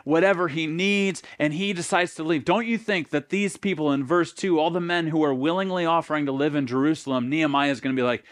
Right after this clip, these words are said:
"That's my boy. Those are the people that I'm gonna do this with," because, man, those people get it. The other ones, we're gonna cast lots for 'em. They're gonna do rock, paper, scissors to try to see who, who gets to go, and more specifically,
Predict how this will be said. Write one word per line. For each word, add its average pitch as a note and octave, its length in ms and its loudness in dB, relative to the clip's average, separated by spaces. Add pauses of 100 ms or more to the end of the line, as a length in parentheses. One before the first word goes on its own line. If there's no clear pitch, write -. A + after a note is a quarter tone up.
(220)
"That's B2+ 260 -6
my B2 100 -2
boy. A#2 440 0
Those F3 340 4
are G3+ 80 4
the E3+ 100 2
people F3 380 0
that C#3 140 2
I'm F3 220 0
gonna C#3+ 280 -2 (260)
do D3+ 200 4
this B2+ 240 -6
with," A#2 240 -4
because, C#3 340 -2 (220)
man, C3 260 0
those F3+ 560 2 (220)
people C#3 400 -2 (340)
get B2 220 0
it. G#2+ 140 -8
The D3 80 2
other E3+ 160 4
ones, D#3 200 0
we're D#3 120 -2
gonna D3 160 -2
cast C#3+ 320 -4
lots D3 240 0
for C#3 180 -2
'em. C3+ 80 0
They're C#3+ 100 -2
gonna C#3+ 200 -2
do B2 120 -2
rock, C3 280 -2
paper, C3 240 -4
scissors A#2 380 -6
to A2+ 60 -12
try B2+ 200 -6
to A2+ 100 -6
see C3 220 -6
who, B2+ 240 -6 (220)
who C3+ 120 -2
gets B2+ 280 -4
to B2+ 120 -6
go, C3+ 400 -2 (240)
and C3 180 -2
more C#3 300 2
specifically, B2 920 -6